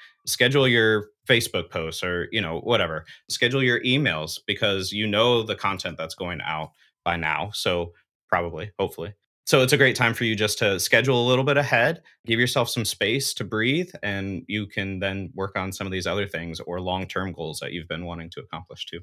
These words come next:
We've talked about evaluating your goals, your objectives. We've talked about making updates.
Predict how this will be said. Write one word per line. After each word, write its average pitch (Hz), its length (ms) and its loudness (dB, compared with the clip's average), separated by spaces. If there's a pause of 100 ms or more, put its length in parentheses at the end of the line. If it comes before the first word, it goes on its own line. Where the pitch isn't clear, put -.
(280)
We've 135 120 2
talked 139 220 6
about 123 400 6
evaluating 120 640 6
your 104 140 4
goals, 117 600 4
your 104 120 0
objectives. 101 600 2 (280)
We've 101 80 -2
talked 107 240 4
about 98 320 2
making 113 320 4
updates. 113 600 2